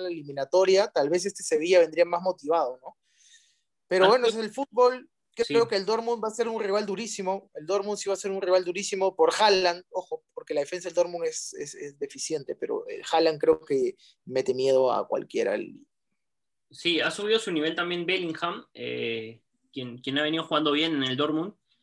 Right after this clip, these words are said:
Speaker 2: eh, en la Bundesliga, también en la Champions, y, y, y viene ahí ayudando al repunte de, del equipo. Pero quería centrarme también en el Sevilla, ¿no? En dos semanas lo perdió todo el Sevilla.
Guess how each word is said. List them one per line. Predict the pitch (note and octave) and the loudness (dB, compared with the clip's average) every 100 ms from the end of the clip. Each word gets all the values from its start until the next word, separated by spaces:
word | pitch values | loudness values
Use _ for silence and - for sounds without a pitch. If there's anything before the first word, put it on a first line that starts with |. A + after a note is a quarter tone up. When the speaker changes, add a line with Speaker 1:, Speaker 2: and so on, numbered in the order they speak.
| _ _ _ | _ _ _
Speaker 2:
eh, | B2 A#2+ A#2 A#2 A2+ | -8 -4 -4 -4 -2
en | |
la | B2 | -2
Bundesliga, | C#3 C#3+ C3+ F3+ E3 | -2 -2 -2 0 0
también | B2 B2+ C#3 | 0 -2 -2
en | |
la | B2 | -2
Champions, | E3+ D#3 C#3+ D#3+ - - - | -2 -2 -2 -4 -6 -16 -20
y, | - A#2+ A#2+ - - A2+ A#2+ | -18 -16 -16 -16 -16 -14 -12
y, | |
y | B2+ | -6
viene | C#3 D3 C#3 | -4 -2 -2
ahí | D3 | 0
ayudando | D3+ C#3+ C#3 D3+ | 0 0 0 -2
al | C#3 | -2
repunte | C3 D3 C#3+ D3+ | -6 -6 -4 0
de, | C3+ - | 0 -2
del | A#2 A2 | -8 -8
equipo. | - E3 D#3 G3+ - _ _ _ - | -8 -10 -8 -10 -12 _ _ _ -6
Pero | D3 | -4
quería | D3 F#3+ | -2 -2
centrarme | G#3 E3 E3 F#3+ G3+ | -4 -4 -4 -4 -2
también | D#3 D#3 F3 | -2 -2 -4
en | F#3 | -4
el | D#3+ | -4
Sevilla, | C3 C#3+ F#3+ C3+ | -2 -2 0 0
¿no? | D3 | 0
En | E3 | -2
dos | F#3 | -4
semanas | F#3+ F#3+ G#3 G#3+ | -2 -2 0 0
lo | E3 - | -2 -2
perdió | B2+ E3 F#3 | -2 -2 -2
todo | F#3 B3+ F3+ | 0 2 2
el | B2+ | 0
Sevilla. | C#3 F#3+ E3 A#2+ | -2 0 -2 -4